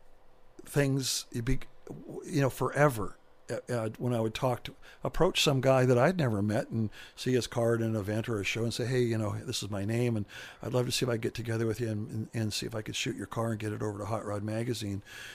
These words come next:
And they're like, "Oh my God, you know, Hot Rod, you could, really, you know, people at Hot Rod?" And then at some point, like the late nineties or so, they'd say, "Do, do you know anybody at Rodder's Journal?"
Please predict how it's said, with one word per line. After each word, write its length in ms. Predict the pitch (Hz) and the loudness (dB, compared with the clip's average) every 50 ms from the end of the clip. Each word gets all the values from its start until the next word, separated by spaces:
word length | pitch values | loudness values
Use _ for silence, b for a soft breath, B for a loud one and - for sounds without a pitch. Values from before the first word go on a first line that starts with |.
| B B - | B B -4
And 120 | 117 113 | -2 -2
they're 120 | 117 110 | -2 -2
like, 200 | 95 82 80 - | -4 -6 -8 -10
"Oh 160 | - 120 165 190 | -8 -8 -6 -6
my 160 | - 80 78 | -8 -8 -10
God, 400 | 76 98 107 147 156 - 135 135 - | -8 -6 -6 -6 -6 -6 -10 -14 -12
you 140 | - 120 107 | -10 -8 -6
know, 140 | 101 95 95 | -6 -6 -4
Hot 220 | 98 127 - - - | -4 -4 -4 -4 -4
Rod, 240 | 82 - - 98 101 | -6 -6 -6 -6 -6
you 80 | 117 - | -8 -8
could, 180 | - - - | -8 -8 -6
really, 320 | 110 117 120 127 180 202 - | -2 0 0 2 2 0 0
you 100 | 104 104 | 0 0
know, 140 | 113 131 | -2 0
people 320 | 127 - - 147 - - 113 | 2 2 2 2 2 0 -2
at 60 | 104 | -2
Hot 220 | 117 120 - - - | -2 -4 -4 -4 -4
Rod?" 180 | 160 156 170 - B B B B B B B B B B B B B _ - | -4 -4 -6 -10 B B B B B B B B B B B B B _ 0
And 400 | 123 120 120 120 117 110 113 - - - - - | 2 2 4 4 2 0 -2 -4 -8 -16 -8 -2
then 360 | - 151 156 175 185 180 165 - _ - | 0 0 2 2 0 -2 -4 -6 _ -8
at 120 | - 143 - | -6 -4 -2
some 320 | - - - 185 214 220 - | -2 0 0 0 0 -2 6
point, 640 | - - - 165 156 135 104 92 90 - - - - - - - - - - - | 10 10 10 10 8 2 0 -4 -8 -12 -16 -18 -20 -20 -20 -20 -20 -20 -16 -16
like 440 | 165 - - 151 143 135 135 - - | -14 -12 -6 -4 -4 -4 -4 -4 -4
the 100 | 127 123 | -4 -2
late 360 | 123 131 139 165 - - - | -2 -2 -2 -2 -4 -4 -4
nineties 880 | - 117 120 123 123 131 139 131 110 98 95 92 82 87 87 - - - _ _ | -2 -2 0 2 2 2 2 0 0 -4 -6 -6 -8 -8 -10 -12 -12 -14 _ _
or 120 | - 92 87 | -10 -8 -6
so, 400 | - - 95 95 90 90 92 92 B B B B B B B B B B B B B _ _ _ - - - | -6 -6 -6 -6 -6 -6 -8 -10 B B B B B B B B B B B B B _ _ _ -20 -6 -2
they'd 160 | 123 123 117 | 0 0 2
say, 300 | - - 131 120 110 110 - - - - - - | 0 0 -2 -2 -2 -4 -8 -12 -20 -20 -16 -6
"Do, 220 | - 135 131 131 - - - - | -4 -2 -2 -4 -4 -10 -12 -4
do 80 | - | 0
you 80 | 135 160 | 2 4
know 200 | 170 175 185 190 | 4 4 4 4
anybody 460 | 185 175 175 160 160 160 160 156 151 | 4 2 2 2 2 2 2 2 2
at 120 | 147 127 - | 0 2 2
Rodder's 420 | 127 127 131 139 143 135 123 - | 2 4 4 2 2 0 -2 -2
Journal?" 440 | - 117 101 107 123 147 175 190 | -2 0 0 2 2 0 0 -2